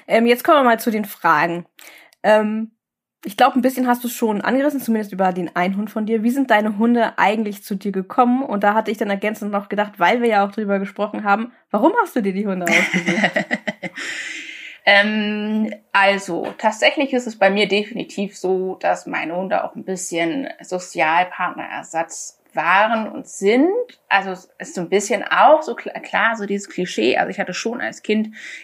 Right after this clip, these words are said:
Speaker 2: gerade als Kind hatte ich wirklich viele Schwierigkeiten, irgendwie Kontakte zu knüpfen, weil sobald es irgendwie mehr als zwei Kinder waren, hing ich echt hinten dran. Und das ist einfach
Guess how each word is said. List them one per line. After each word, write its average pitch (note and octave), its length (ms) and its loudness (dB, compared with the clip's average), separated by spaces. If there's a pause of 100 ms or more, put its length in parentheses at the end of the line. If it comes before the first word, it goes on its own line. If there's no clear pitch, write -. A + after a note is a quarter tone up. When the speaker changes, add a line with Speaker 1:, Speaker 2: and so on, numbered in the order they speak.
Speaker 2:
gerade A3 340 4
als - 160 -6
Kind A3 220 -6
hatte F#3+ 120 -12
ich - 180 -16
wirklich A#3+ 400 2
viele A3 140 -4
Schwierigkeiten, G#3+ 680 -2
irgendwie F#3+ 320 -8
Kontakte G#3+ 460 -8
zu - 140 -14
knüpfen, G#3+ 480 -6
weil F#3 160 -2
sobald F#3 360 0
es G3 100 -12
irgendwie F#3 240 -8
mehr F#3 200 0
als - 120 -10
zwei F3+ 120 -6
Kinder G3+ 320 -6
waren, F3+ 220 -2 (600)
hing A#3+ 220 2
ich - 180 -4
echt G3+ 180 -2
hinten G3 300 -8
dran. G3+ 380 2
Und G#3 140 -4
das G3+ 100 -6
ist G#3+ 120 -6
einfach F#3 400 -2